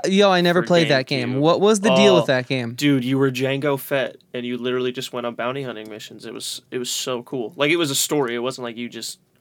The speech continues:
Speaker 2: it wasn't, like, open world or anything, but it was really
Speaker 1: Okay.
Speaker 2: cool. Like, his base gun was the, the two pistols, and you could just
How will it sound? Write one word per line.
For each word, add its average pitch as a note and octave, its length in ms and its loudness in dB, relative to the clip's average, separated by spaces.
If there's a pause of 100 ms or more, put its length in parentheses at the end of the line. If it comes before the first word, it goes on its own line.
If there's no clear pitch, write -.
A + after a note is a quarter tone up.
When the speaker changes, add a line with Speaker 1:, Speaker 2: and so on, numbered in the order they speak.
(140)
Speaker 2:
it - 60 -14
wasn't, B2 220 -8
like, A2+ 100 -12
open B2 240 -8
world A2 260 -10
or - 40 -14
anything, G#2+ 280 -16
but G#2 260 -14 (560)
it C#3 60 -2
was B2 140 -2
really C3 180 -2
Speaker 1:
Okay. C3 180 0
Speaker 2:
cool. B2 100 0
Like, B2 180 -2
his C#3+ 180 0
base C#3+ 380 0
gun C#3+ 340 -2
was C3 240 -4
the, B2 280 -6
the C3 120 -6
two C3 220 -8
pistols, D3+ 480 -6
and C3 80 -10
you B2 80 -10
could B2+ 80 -12
just B2 200 -2